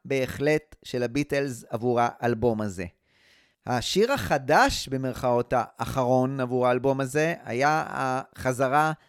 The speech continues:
על שיר הנושא, שיסגור את המופע. ההקלטה האחרונה עבור שיר שהיה כבר בעבודה,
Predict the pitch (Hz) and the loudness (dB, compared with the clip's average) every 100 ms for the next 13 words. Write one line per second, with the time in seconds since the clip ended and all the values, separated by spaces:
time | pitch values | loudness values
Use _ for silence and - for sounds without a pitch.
0 | - 127 131 123 143 135 135 127 - 127 | -6 -2 -2 -4 -4 -4 -4 -6 -2 -2
1 | 90 - - 120 117 135 135 127 120 120 | -2 -8 -8 -6 -2 0 0 0 -4 -4
2 | - 123 113 123 95 - _ _ _ _ | -6 -8 -4 -2 -2 -6 _ _ _ _
3 | _ 131 135 139 123 - 254 359 - 156 | _ -6 -4 -2 -4 0 2 2 0 -4
4 | 151 143 139 131 139 - 156 151 135 135 | -4 -2 -2 -2 -4 -4 -2 -4 -4 -4
5 | 131 131 143 143 285 - 190 147 139 135 | -2 -4 -2 0 0 0 -2 0 0 0
6 | 135 139 143 | -2 0 0